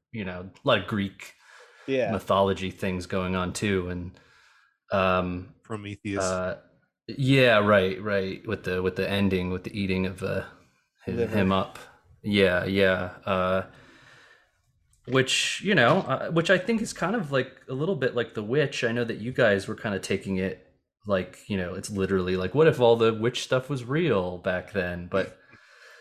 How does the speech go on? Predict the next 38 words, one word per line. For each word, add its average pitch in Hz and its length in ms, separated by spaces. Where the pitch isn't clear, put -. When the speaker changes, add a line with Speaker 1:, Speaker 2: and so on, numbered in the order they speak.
Speaker 1:
you 135 100
know, 110 120
in, 117 220
in 120 100
another 113 320
way, 101 400
like, 98 340
was 95 300
kind 98 240
of 92 80
like, 104 120
well, 139 80
you 160 80
could 139 120
just - 160
take - 180
this 110 140
as 95 160
the 95 80
hysteria 95 1080
of, 98 240
like, 87 220
Speaker 2:
Sure. 117 420
Speaker 1:
all 98 180
the, 98 100
all 117 260
the 101 80
stuff - 300
that 101 140
surrounds 98 460
being 95 260
alive 95 500
then 92 280
and 90 280
the 117 120
Speaker 3:
Yeah. 113 80
Speaker 1:
religious, 95 500
like, 90 320